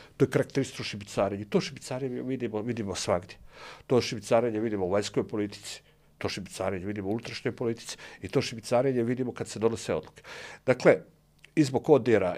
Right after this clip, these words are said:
i zbog Evropske unije, ja ne vjerujem da će moći da radi ono što je radio sedamnaestog decembra. Nešto sigurno hoće.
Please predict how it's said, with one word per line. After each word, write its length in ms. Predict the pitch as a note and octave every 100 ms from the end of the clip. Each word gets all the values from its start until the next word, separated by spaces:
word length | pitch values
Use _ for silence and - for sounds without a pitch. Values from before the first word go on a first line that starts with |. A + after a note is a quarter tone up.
| -
i 80 | B2+
zbog 260 | B2+ -
Evropske 420 | C3+ C3+ - - A#2
unije, 480 | C#3+ D3+ D#3 A#2 - - _ _ _ _ _ _ -
ja 220 | C3 C3
ne 220 | B2 C3
vjerujem 440 | D#3+ D#3 D#3 C3+ B2+
da 140 | C3
će 180 | B2 C3
moći 640 | C3+ C#3+ - C#3+ B2 - -
da 280 | A2+ C3 B2
radi 420 | B2+ C3 B2 B2
ono 220 | C3 B2+ A#2+
što 180 | -
je 60 | G#2+
radio 240 | A2 A2
sedamnaestog 540 | G#2 G#2+ G2+ G2+ - F#2+
decembra. 400 | F#2 - D#2+ - - - -
Nešto 240 | C3 -
sigurno 360 | - A2+ G2 F#2
hoće. 440 | - - -